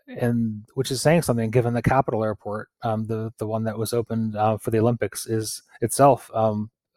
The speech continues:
uh, one of the more striking airports you'll go to. Um, I love, um, Vancouver's airport.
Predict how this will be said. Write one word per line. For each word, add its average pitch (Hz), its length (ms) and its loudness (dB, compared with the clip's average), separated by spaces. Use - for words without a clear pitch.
uh, 107 260 -2
one 107 240 -6
of 104 60 -8
the 110 80 -4
more 107 340 -2
striking 113 380 -4
airports 107 400 -6
you'll 110 60 -8
go 113 140 -2
to. 113 140 -4
Um, 127 260 4
I 139 80 6
love, 165 440 4
um, 127 400 4
Vancouver's 156 720 -2
airport. 180 460 -4